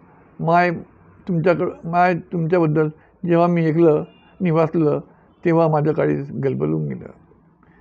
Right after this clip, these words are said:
तेव्हा माझ्या काळीच गलबलून गेलं." रमाई,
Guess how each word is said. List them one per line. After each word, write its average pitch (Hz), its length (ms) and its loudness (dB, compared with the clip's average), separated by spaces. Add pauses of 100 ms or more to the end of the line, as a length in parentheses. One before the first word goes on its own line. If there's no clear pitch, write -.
(140)
तेव्हा 156 140 -2
माझ्या 139 280 -6
काळीच 147 400 -8 (420)
गलबलून 147 440 -4
गेलं." 131 220 -8 (1080)
रमाई, 165 320 -2